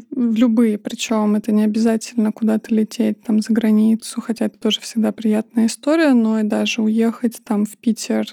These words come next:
и побыть, э, туристом в Петербурге или там съездить. У нас есть прекрасные загородные отели всякие. Соответственно, вот,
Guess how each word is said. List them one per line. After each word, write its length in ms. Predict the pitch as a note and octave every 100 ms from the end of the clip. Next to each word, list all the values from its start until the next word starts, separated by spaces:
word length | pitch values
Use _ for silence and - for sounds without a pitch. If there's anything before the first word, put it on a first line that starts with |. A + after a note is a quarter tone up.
| -
и 180 | A3 G#3+
побыть, 680 | G#3 G#3+ G#3 G#3+ G#3 - -
э, 160 | A3
туристом 720 | G#3+ A#3 G#3+ G3+ - A3 G#3+ A3
в 180 | - _
Петербурге 1200 | - A3+ A3+ A3 A3+ A3+ - - G#3+ G#3 G#3+ G#3+ A3+
или 260 | A3 G#3
там 260 | G#3 G#3 G#3
съездить. 600 | - - A3 G#3+ G#3+ -
У 20 |
нас 220 | G#3 G#3 -
есть 160 | -
прекрасные 540 | B3 B3 G#3 G#3 - G#3
загородные 840 | G#3+ G3 G#3+ A3 G#3+ G#3+ A3 A3
отели 380 | A3 - G#3 G#3+
всякие. 680 | - - A3 A3 - G#3+ A3
Соответственно, 800 | A3+ A#3 A3+ A3 - - G#3+ G#3+
вот, 240 | A3 G#3+